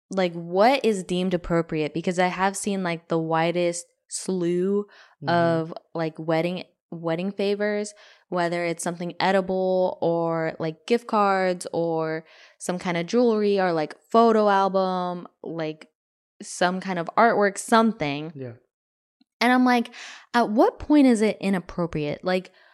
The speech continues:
Speaker 1: like, what counts as a kind gesture and what counts as trash? As somebody that doesn't, I don't really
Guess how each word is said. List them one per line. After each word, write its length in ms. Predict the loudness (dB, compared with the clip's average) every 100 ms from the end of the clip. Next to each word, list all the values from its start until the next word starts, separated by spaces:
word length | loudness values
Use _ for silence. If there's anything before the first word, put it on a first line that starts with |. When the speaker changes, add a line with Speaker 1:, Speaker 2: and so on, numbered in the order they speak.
| _
Speaker 1:
like, 220 | -2 -2
what 520 | -4 -6 0 0 -2
counts 800 | -4 -2 0 0 -2 -6 -14 -16 _ _ -2
as 640 | 0 2 0 -2 -4 -8
a 100 | -10
kind 480 | -8 -4 -4 -2 -4
gesture 580 | 0 0 0 -2 -2 -2
and 140 | -4 -2
what 140 | -2
counts 320 | -4 -6 -4 -2
as 320 | -2 -2 -6 -12
trash? 460 | -4 0 2 0 -4
As 140 | -2
somebody 300 | 2 4 4
that 140 | 4 2
doesn't, 360 | 2 0 -2 -6 _ _ _ _
I 80 | 2
don't 180 | 2 2
really 340 | 2 2 0